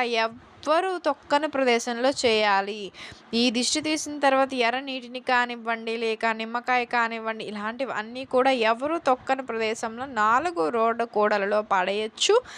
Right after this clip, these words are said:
లేకపోతే ఎక్కడైనా సరే చెట్టు మొదట్లోనైనా పడేయచ్చండి. అయితే ఎవరు తొక్కని ప్లేస్లో మనం పడేసి ఏం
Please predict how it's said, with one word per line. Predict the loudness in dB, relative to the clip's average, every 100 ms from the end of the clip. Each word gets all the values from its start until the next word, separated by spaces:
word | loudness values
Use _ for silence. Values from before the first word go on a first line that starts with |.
| -18 -4 2
లేకపోతే | 2 2 -2 -2 -2 0 0
ఎక్కడైనా | 2 2 2 0 -2
సరే | -2 -2 0
చెట్టు | 0 2 0 0
మొదట్లోనైనా | 2 2 2 0 0 -2 0
పడేయచ్చండి. | 0 0 -2 -2 0 0 -2 -6 -6
అయితే | -6 -2 0 2 0 -2 -18 -12 0 2
ఎవరు | 2 -2 -2
తొక్కని | -4 0 0 2
ప్లేస్లో | 0 0 0 2
మనం | 0 0 0
పడేసి | 0 2 -2 -4 -12 -10 -8 -6
ఏం | -8